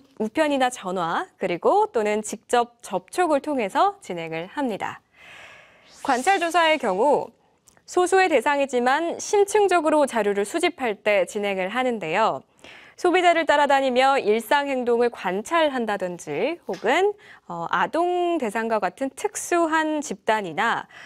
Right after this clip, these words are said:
불법적인 어떤 소비에 관한 것을 관찰하기 위해서 잠입 취재를 한다든지 할 때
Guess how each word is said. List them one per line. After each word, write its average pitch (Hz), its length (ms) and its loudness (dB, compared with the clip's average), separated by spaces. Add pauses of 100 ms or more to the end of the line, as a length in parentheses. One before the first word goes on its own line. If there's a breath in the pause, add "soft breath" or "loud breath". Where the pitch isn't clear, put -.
(140 loud breath)
불법적인 254 560 2
어떤 226 300 0
소비에 311 760 2
관한 185 540 -2
것을 240 360 0
관찰하기 208 540 -4
위해서 175 500 -2 (260 loud breath)
잠입 254 440 -4
취재를 240 420 -2
한다든지 233 720 -4
할 175 140 -4
때 339 440 0